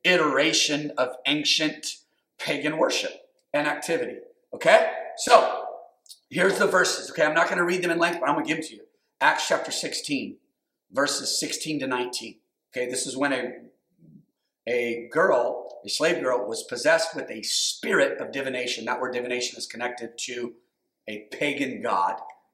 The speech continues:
that she obviously worshiped and was possessed by a demonic spirit as a result of her pagan worship. Okay, and she brought her masters much profit by fortune telling.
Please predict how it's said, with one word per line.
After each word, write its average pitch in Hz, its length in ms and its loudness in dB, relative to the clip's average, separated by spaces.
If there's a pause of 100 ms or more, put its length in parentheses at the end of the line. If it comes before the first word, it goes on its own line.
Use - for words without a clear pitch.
(260)
that - 260 -4
she 110 340 -4
obviously 117 400 -4
worshiped 143 480 -4
and 117 80 -10
was 110 120 -10
possessed - 560 -2
by 117 240 2 (100)
a 113 100 -8
demonic 117 460 -4
spirit 156 540 2 (320)
as 135 200 4
a 135 60 -4
result 117 480 -2
of - 80 -8
her 107 140 -8
pagan 104 400 -6
worship. - 340 -4 (720)
Okay, 131 320 2
and 110 120 -8
she 123 180 -6
brought 131 300 2
her 120 340 -2
masters 120 460 0
much 120 240 -6
profit 127 280 0
by 104 120 -6
fortune 110 560 -4
telling. 95 400 -6